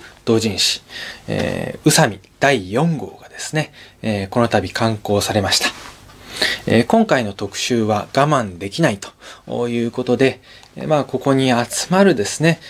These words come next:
えー、本好きの人たちが我慢できないっていう、こう、表現欲求がギュッと、お、凝縮された一冊になっておりまして、えー、今回はですね、えー、今までで一番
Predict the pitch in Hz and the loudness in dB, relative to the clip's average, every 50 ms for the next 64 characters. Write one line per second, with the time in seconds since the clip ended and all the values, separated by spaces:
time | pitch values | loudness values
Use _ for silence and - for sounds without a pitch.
0 | - - - - 113 107 107 104 104 - 147 147 151 151 147 147 151 - 151 151 | -20 -20 -10 -6 -4 -2 -2 -2 -2 -2 -2 -2 0 0 -2 -2 -2 -2 -2 0
1 | 147 147 - - - 160 151 147 131 - - - 120 110 139 147 156 147 - - | 0 -2 0 0 0 2 4 2 2 2 0 -2 0 2 4 4 2 0 -4 -12
2 | - - _ _ - 165 185 190 190 180 156 131 98 - 135 - 196 208 226 208 | -20 -20 _ _ -4 -2 0 0 0 0 -2 -4 -4 -6 -2 2 4 6 6 6
3 | 180 175 - _ - 160 156 147 - - 147 147 143 139 - 151 151 160 160 160 | 4 2 -4 _ -2 0 0 0 0 0 2 2 2 2 2 2 2 4 4 2
4 | 165 165 165 165 175 170 - _ _ - - - 147 143 139 131 123 120 117 113 | 2 4 4 4 2 2 0 _ _ -16 -4 0 4 6 8 8 8 8 6 4
5 | 110 107 101 101 98 - 107 98 95 - - - - - - - - - - 165 | 4 2 0 0 -2 -2 -2 -2 -2 -6 -10 -16 -18 -20 -20 -20 -14 -2 2 2
6 | 190 190 - - - - - - _ - - - 117 110 107 113 107 113 127 143 | 2 2 2 -2 -2 -2 -4 -8 _ -8 -4 -4 -2 -2 -2 -2 0 2 2 2
7 | 139 - - - - - 147 135 139 135 131 127 127 123 - - 135 - - 139 | 2 0 -4 -6 -2 0 2 2 2 2 2 2 2 2 0 -4 -4 -2 0 0
8 | 123 113 110 104 - - 104 101 98 - 95 87 - - - 135 120 - - - | 2 2 0 0 -2 -2 -2 -2 -2 -4 -6 -6 -6 -2 0 0 0 0 -2 -8
9 | - - - - - - - 107 104 101 98 101 101 101 - - 170 160 - 123 | -10 -10 -12 -14 -8 -4 -2 -2 0 0 0 -2 -4 0 4 4 4 6 4 2
10 | 107 98 92 92 85 - - 139 127 - - - - - _ _ _ - - 98 | 0 0 -2 -4 -4 -2 0 0 0 0 -4 -12 -20 -20 _ _ _ -10 -8 -6
11 | 90 92 101 110 127 139 147 160 165 156 135 104 92 85 - - - - - - | -4 -2 0 2 2 2 2 2 0 0 0 -2 -4 -8 -12 -12 -10 -6 -2 0
12 | 185 185 185 170 | 0 0 0 -4